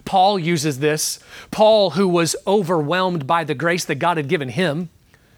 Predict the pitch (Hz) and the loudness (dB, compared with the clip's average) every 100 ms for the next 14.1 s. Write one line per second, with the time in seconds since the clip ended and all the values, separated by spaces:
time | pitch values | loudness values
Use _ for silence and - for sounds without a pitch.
0 | _ _ - 156 151 151 165 160 151 - | _ _ -8 -2 -2 2 2 2 0 0
1 | 170 175 151 160 139 156 165 151 165 170 | -2 -2 -2 -2 0 0 0 0 0 0
2 | 160 147 135 147 _ _ _ _ _ _ | -2 0 -2 -4 _ _ _ _ _ _
3 | - 180 160 - _ _ _ _ _ - | -6 -2 -2 -4 _ _ _ _ _ -6
4 | 170 196 175 160 185 175 170 202 175 143 | 0 0 0 0 0 0 0 -2 0 0
5 | 175 - 196 139 - 202 - 151 101 - | -2 -2 -4 -4 -2 -2 -2 -4 -4 -4
6 | - - _ _ _ - - 190 180 165 | -4 -10 _ _ _ -10 -4 -2 0 0
7 | 202 185 185 - 220 - 175 208 190 185 | 0 0 -4 -2 -4 -4 0 0 0 -4
8 | 165 - - 190 214 214 202 - - 214 | -2 -4 -2 -2 0 -2 -4 -10 -6 -4
9 | - - 220 196 131 110 113 _ _ _ | -2 -2 0 0 -2 -10 -16 _ _ _
10 | _ _ - - 190 - 220 233 214 151 | _ _ -16 -6 -4 2 2 4 0 -2
11 | 196 208 170 180 196 233 170 175 190 190 | -2 -2 -2 0 2 0 -2 0 2 0
12 | 180 185 180 165 170 202 254 - 214 196 | 0 0 0 0 0 0 0 0 0 2
13 | 185 - 175 175 135 190 208 160 208 180 | -2 -4 -4 -4 0 0 0 0 -2 0
14 | 156 | -2